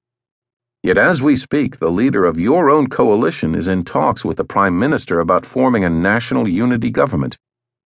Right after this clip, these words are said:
What do you think of this? My responsibility is to ask,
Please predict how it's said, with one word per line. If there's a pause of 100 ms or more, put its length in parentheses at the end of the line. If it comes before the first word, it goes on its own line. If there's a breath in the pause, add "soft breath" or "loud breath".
(480)
What
do
you
think
of
this? (1000)
My
responsibility
is
to
ask,